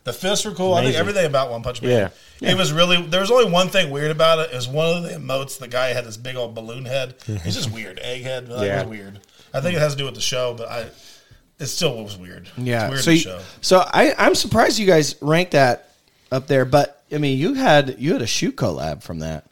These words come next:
Speaker 1: Yeah, I had,
Speaker 3: You had
Speaker 1: I
Speaker 3: a
Speaker 1: got
Speaker 3: pair of
Speaker 1: cool shoe
Speaker 3: custom
Speaker 1: on it. Yeah.
Speaker 3: Vans.
Speaker 1: Those, those
Speaker 2: Mm-hmm.
Speaker 1: shoes are cool. So
Speaker 3: Yeah,
Speaker 1: yeah.
Speaker 3: so that, that's pretty sweet.
Speaker 1: Thanks
Speaker 3: Well, I
Speaker 1: to
Speaker 3: mean,
Speaker 1: B Customs, I appreciate that. It kicks over on the Clapper app.
Speaker 3: Yeah.
Speaker 1: Yeah, I appreciate that.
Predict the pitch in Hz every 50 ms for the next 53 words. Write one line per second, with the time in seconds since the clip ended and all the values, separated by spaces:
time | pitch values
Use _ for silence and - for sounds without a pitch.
0 | _ _ _ _ _ _ 135 170 165 139 160 - - 185 - 165 170 165 165 160
1 | 151 143 147 139 151 156 156 - - - 185 180 147 123 131 131 127 135 147 165
2 | 180 143 135 120 113 143 170 196 - 127 131 233 208 196 139 - 156 180 175 135
3 | 104 - 139 131 127 110 - _ _ _ 135 135 131 117 113 - - 127 135 160
4 | - - - 147 - - - 139 127 - 147 131 - - 165 202 202 - 190 202
5 | 202 202 180 160 160 147 147 - 156 151 147 - 175 175 151 - 156 151 143 131
6 | - 165 151 - 156 151 135 156 147 139 120 - - 156 151 - - 147 139 131
7 | 139 131 123 113 - - 143 143 143 - 151 143 143 147 - - - - 131 160
8 | 196 165 87 82 80 - _ - 120 110 104 - 143 127 120 113 110 113 110 -
9 | -